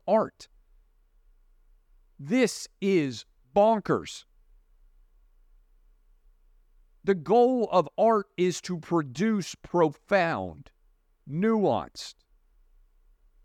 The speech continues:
intelligent, captivating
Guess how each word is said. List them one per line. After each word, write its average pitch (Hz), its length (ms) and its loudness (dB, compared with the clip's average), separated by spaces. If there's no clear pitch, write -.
intelligent, 165 960 0
captivating 147 1120 -2